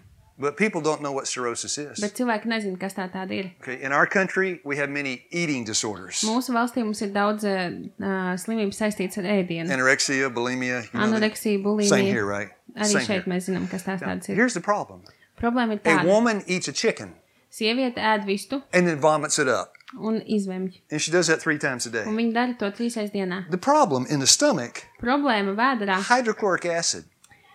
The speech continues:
Speaker 2: ir, ā, skābe, sāls skābe.
Speaker 1: And when you vomit,
Speaker 2: Un kad jūs vemjat,
Speaker 1: all that acid goes
Speaker 2: visa tā
Speaker 1: through your
Speaker 2: sāls skābe
Speaker 1: esophagus.
Speaker 2: iziet jums cauri.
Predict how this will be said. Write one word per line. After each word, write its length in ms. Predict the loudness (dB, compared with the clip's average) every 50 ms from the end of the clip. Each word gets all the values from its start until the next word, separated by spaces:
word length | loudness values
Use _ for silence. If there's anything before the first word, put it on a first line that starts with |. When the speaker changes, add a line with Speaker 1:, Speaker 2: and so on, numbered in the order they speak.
| -20 -14 -6 -2
Speaker 2:
ir, 140 | -2 0 2
ā, 720 | 2 2 2 2 2 2 0 0 -2 -4 -6 -8 -10 -12 -14 -16 -20 -20 -20 -20 -20 _ _ _ -18
skābe, 640 | -16 -10 -4 -2 0 0 0 0 -2 -4 -8 -12 -16 _ _ _ _ -16 -8
sāls 400 | 0 2 4 4 4 2 -2 -8
skābe. 320 | -8 -6 -6 -6 -8 -10 -14 -18 -6 0 2
Speaker 1:
And 160 | 4 6 6
when 160 | 6 6 6
you 160 | 4 4 4
vomit, 580 | 6 6 6 6 4 2 0 -6 -10 -12 -16 -12 -8
Speaker 2:
Un 100 | -6 -4
kad 140 | -2 -2 0
jūs 220 | 0 0 0 0 0
vemjat, 340 | 2 4 4 4 4 4 4 6
Speaker 1:
all 160 | 6 6 8
that 240 | 6 6 4 4 4
acid 560 | 4 6 6 6 6 6 4 2 0 -2 2
goes 240 | 2 4 4 4 2
Speaker 2:
visa 60 | 0
tā 160 | -2 0 2 4
Speaker 1:
through 140 | 4 4 4 4
your 120 | 4 6 6
Speaker 2:
sāls 200 | 6 6 6 6
skābe 380 | 6 6 8 6 6 4 0 -2
Speaker 1:
esophagus. 520 | -4 0 2 4 4 4 4 2 -2 -8 _ _ _ -8
Speaker 2:
iziet 360 | -4 -2 0 0 0 -2 -2 -6 -14 _ _ _ _ -12 -6
jums 300 | -2 0 0 0 0 0 0
cauri. 440 | 2 2 4 4 2 0 0 -2